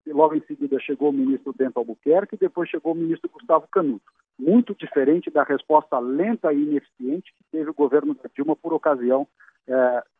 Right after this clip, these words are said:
de Mariana. Logo na, no sábado, estava lá o presidente Jair Bolsonaro, com mais quatro ministros, além daqueles três que já estavam. Fizemos o, tudo que estava ao nosso alcance,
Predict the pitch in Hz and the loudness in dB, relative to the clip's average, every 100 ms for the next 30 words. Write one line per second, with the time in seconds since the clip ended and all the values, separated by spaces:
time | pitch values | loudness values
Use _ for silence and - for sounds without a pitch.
0 | _ 151 151 143 123 95 - _ _ _ | _ 0 2 2 0 -2 -12 _ _ _
1 | 131 165 180 165 151 - 151 - 160 139 | 2 4 4 0 -4 -4 -10 -4 -4 -2
2 | 127 117 151 135 131 147 165 151 127 127 | -6 -8 -4 -4 -2 -2 -2 -4 -6 -8
3 | 135 - 127 127 127 - 120 147 160 - | -8 -6 -8 -6 -8 -8 -2 0 0 -2
4 | 139 - - 170 180 - 127 127 202 - | -2 -2 0 2 2 -2 -8 -6 -8 -10
5 | _ 131 135 135 117 131 117 135 131 - | _ -6 -4 -6 -8 -12 -14 -10 -10 -10
6 | - 120 - - 147 185 - _ _ _ | -6 -6 -4 2 4 4 -2 _ _ _
7 | - 170 127 170 208 165 120 - - 135 | -12 -8 2 4 4 0 -10 -14 -12 -6
8 | 123 135 _ _ 226 202 - - 160 147 | -6 -6 _ _ -8 -8 -4 2 2 2
9 | 139 127 120 107 160 190 131 | 0 -2 -6 -6 -2 -2 -6